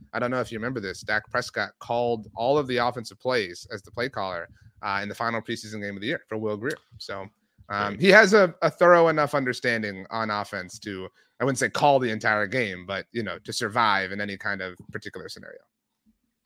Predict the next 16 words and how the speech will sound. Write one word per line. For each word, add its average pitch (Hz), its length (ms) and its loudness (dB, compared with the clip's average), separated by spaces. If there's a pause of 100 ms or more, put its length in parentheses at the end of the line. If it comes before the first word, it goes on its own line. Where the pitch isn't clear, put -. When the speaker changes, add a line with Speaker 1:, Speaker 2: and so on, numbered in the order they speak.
(640)
Speaker 2:
Okay. 78 240 -12 (880)
Speaker 1:
By 131 300 6
the 151 60 6
Speaker 2:
Um, 143 60 4
Speaker 1:
way, 131 240 6
uh, 117 320 2
Elizabeth 123 360 -6
asked 110 260 -6
me 107 160 -10
to 92 60 -16
show 110 500 -4 (100)
my - 60 -20
scar. - 420 -14
I'm - 40 -12
not 95 120 -12
gonna - 140 -14